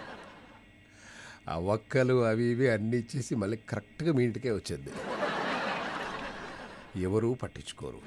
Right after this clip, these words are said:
ఎవరు పట్టించుకోరు, ఎవరు పట్టించుకోరు. So, ఆఖిర్ మే మే క్యా బోల్ రహా హూం.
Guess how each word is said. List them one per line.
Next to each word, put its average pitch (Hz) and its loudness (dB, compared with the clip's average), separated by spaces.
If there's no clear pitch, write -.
ఎవరు 165 8
పట్టించుకోరు, 175 6
ఎవరు 139 6
పట్టించుకోరు. - -4
So, 117 6
ఆఖిర్ 113 6
మే 180 6
మే 165 6
క్యా 87 2
బోల్ 87 0
రహా 76 -4
హూం. 71 -10